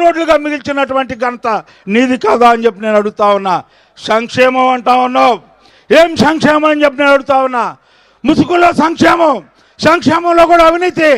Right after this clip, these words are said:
పేదవాడిని మోసం చేస్తా ఉన్నావు, పేదవాడిని పేదవాడిగా చేస్తా ఉన్నావు.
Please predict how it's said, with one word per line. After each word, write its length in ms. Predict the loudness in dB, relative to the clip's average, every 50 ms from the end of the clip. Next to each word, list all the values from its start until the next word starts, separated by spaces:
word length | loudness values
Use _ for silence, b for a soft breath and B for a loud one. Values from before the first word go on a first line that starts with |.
| -2 -6 b b b b b b b
పేదవాడిని 540 | 2 2 2 2 2 2 2 2 2 0 0 0
మోసం 260 | 2 2 2 0 -2 0 0
చేస్తా 240 | -2 0 2 2 4 4 4
ఉన్నావు, 240 | 4 2 2 0 0 -4 -8 b b b b b
పేదవాడిని 520 | b 2 2 2 2 0 0 0 0 -2 -2 0
పేదవాడిగా 460 | 0 2 2 4 2 2 2 2 0 0 0
చేస్తా 260 | -2 -2 -2 -4 -2 -2 -2 -2
ఉన్నావు. 280 | -2 -2 -2 -2 -4